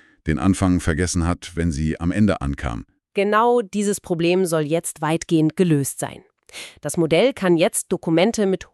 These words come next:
Speaker 2: Hunderttausenden Wörtern verarbeiten, ganze Bücher, Geschäftsberichte und behält dabei den globalen Kontext.
Speaker 1: Das ist wirklich eine praktische Verbesserung.
Speaker 2: Ich hab's testweise auf einen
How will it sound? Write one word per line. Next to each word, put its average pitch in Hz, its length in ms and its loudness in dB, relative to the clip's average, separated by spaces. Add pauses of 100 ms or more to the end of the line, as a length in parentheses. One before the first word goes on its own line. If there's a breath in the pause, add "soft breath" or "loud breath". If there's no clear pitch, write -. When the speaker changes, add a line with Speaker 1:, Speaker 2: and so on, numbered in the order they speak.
Speaker 2:
Hunderttausenden 233 960 4
Wörtern 151 320 0
verarbeiten, - 680 -4 (200)
ganze 175 260 2
Bücher, 160 540 -2
Geschäftsberichte 170 960 -2 (320 loud breath)
und 233 220 0
behält 214 400 0
dabei 208 340 2
den 226 300 2
globalen 196 580 2
Kontext. - 680 -10 (320)
Speaker 1:
Das 78 160 0
ist 73 160 -6
wirklich 82 260 -4
eine 82 80 0
praktische 69 460 -6
Verbesserung. 69 600 -2 (340)
Speaker 2:
Ich 262 220 -4
hab's 320 220 0
testweise 262 560 0
auf 208 80 -4
einen 196 280 0